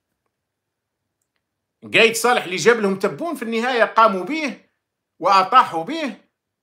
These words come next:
وقبروه، وهام كل اللي كانوا مع قايد صالح هام، <coughs> هام في ال-، في السجون، كبار الجنرالات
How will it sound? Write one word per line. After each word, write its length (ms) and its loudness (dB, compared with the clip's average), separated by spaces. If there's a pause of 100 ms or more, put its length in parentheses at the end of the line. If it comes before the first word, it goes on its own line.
(180)
وقبروه، 680 -2
وهام 360 2
كل 220 -6
اللي 160 -6
كانوا 260 -4
مع 180 -4
قايد 260 -2
صالح 500 -6 (380)
هام، 280 4 (760)
<coughs> 640 -14
هام 220 6
في 140 -4
ال-، 500 -4
في 40 -18
السجون، 480 -6 (460)
كبار 220 2
الجنرالات 720 -4